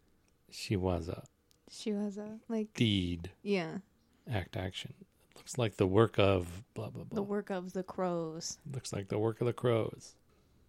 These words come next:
Speaker 1: It's weird. The, um, on, uh,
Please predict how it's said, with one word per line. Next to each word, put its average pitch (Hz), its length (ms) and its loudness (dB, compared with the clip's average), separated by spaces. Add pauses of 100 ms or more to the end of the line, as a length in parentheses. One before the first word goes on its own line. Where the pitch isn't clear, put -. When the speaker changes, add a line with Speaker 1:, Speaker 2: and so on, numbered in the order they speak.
(120)
Speaker 1:
It's 98 180 -8
weird. 90 240 4
The, 87 240 6
um, 80 280 0 (540)
on, 90 240 -4
uh, 80 340 -6